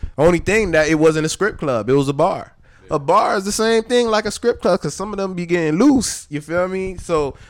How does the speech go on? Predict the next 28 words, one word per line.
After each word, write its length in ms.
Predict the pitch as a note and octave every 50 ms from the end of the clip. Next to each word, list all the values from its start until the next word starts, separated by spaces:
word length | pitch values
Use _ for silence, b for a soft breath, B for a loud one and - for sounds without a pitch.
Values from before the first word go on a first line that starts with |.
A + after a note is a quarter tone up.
| b b
again, 420 | D3+ C#3 C#3 D3 D3 B2+ F#2+ D2 D2
it 140 | C3+ E3
is 160 | F3 E3+ D#3 D3
what 180 | C#3+ C#3+ C#3
it 120 | C#3 C#3 C3
is. 200 | B2+ C3 B2+ B2+
I'm 140 | C3 C3+
not 140 | C#3 C3+ B2+
gonna 100 | B2+ B2
hate 220 | B2 C3+ C3+ C3+ B2+
on 140 | B2+ B2
the 40 | B2
man. 300 | B2 B2+ B2+ B2+ B2+ B2
I 140 | - A#2+ A#2+
do 180 | G#2 F#2+ B2 C#3
want 240 | C3+ C3+ C3 C3
him 120 | C3+ B2+ A#2+
to 60 | A#2
get 180 | G#2+ A#2 A#2+ A#2
fired 400 | - - B2 B2 B2 A#2+ A#2 -
so 120 | - A#2+
he 120 | B2 B2+
could 120 | A2+ B2 -
come 160 | - B2+ A#2
to 80 | A2+ A2+
University 500 | A2+ A2+ G#2+ G2+ G2+ A2+ A2 - A#2+ A2
of 60 | G#2+
Miami, 580 | G#2+ G#2+ G#2+ A2+ B2 B2+ B2 A#2+ A2 G#2+ A2